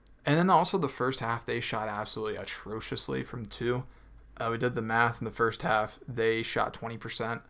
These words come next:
from two, but forty-two percent from three. So, I'm, I don't know what to make of that. And then they also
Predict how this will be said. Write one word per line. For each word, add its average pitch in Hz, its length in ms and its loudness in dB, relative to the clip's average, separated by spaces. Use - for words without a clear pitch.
from 117 200 -4
two, 123 400 2
but - 140 6
forty-two 247 400 6
percent 147 380 2
from 120 120 -6
three. 120 400 -4
So, 131 580 4
I'm, 131 340 4
I 123 100 6
don't 131 120 8
know 127 100 6
what 120 120 4
to 120 40 -2
make 120 220 0
of 101 80 -8
that. 104 320 0
And 139 120 2
then 165 80 6
they 151 60 8
also 139 360 4